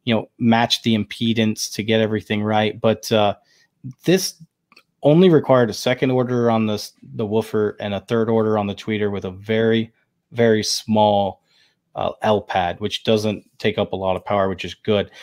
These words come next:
The thing is, those woofers are ninety-seven decibels efficient already. So that whole speaker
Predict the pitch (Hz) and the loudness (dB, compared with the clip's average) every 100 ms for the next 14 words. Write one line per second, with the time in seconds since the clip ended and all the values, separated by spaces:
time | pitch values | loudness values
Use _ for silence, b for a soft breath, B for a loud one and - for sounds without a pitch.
0 | B B B _ _ - 139 - 190 208 | B B B _ _ -2 -2 4 6 8
1 | 196 156 117 - 135 156 120 143 - 233 | 8 6 2 0 2 2 2 0 2 -2
2 | 185 - 131 123 123 123 143 131 131 117 | -2 -4 -2 0 0 0 -2 0 -2 0
3 | 113 107 - 104 101 - 107 98 90 92 | -2 -4 -6 -10 -8 -2 -2 -4 -8 -6
4 | 90 90 - - B B B B - - | -6 -8 -12 -16 B B B B -4 2
5 | - 131 123 120 - _ 127 151 180 - | 4 6 8 6 2 _ 0 0 2 2
6 | 226 - - 180 - 226 | 0 0 -2 -2 -2 -6